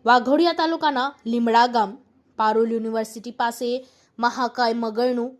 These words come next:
રેસ્ક્યુ કરવામાં આવ્યું. વાઘોડિયામાંથી વહેલી સવારે પારુલ યુનિવર્સિટીની બાજુમાં આવેલા કોમ્પ્લેક્સના પાર્કિંગ એરિયામાં આઠ પોઇન્ટ પાંચ ફૂટના મહાકાય મગરની લટારથી લોકોમાં ફફડાટ.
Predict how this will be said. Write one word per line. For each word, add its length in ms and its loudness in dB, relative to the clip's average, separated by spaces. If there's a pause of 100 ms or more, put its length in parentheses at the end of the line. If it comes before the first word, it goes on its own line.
રેસ્ક્યુ 440 -8
કરવામાં 440 -6
આવ્યું. 300 -12 (1040)
વાઘોડિયામાંથી 720 2
વહેલી 280 -2
સવારે 440 0 (360)
પારુલ 380 4
યુનિવર્સિટીની 680 -8
બાજુમાં 500 -4
આવેલા 340 -6 (280)
કોમ્પ્લેક્સના 600 -4
પાર્કિંગ 480 -8
એરિયામાં 520 -4 (420)
આઠ 260 -2
પોઇન્ટ 260 -8
પાંચ 260 -2 (120)
ફૂટના 420 -4 (120)
મહાકાય 460 -4
મગરની 520 -4
લટારથી 680 -4 (400)
લોકોમાં 380 -8
ફફડાટ. 580 -6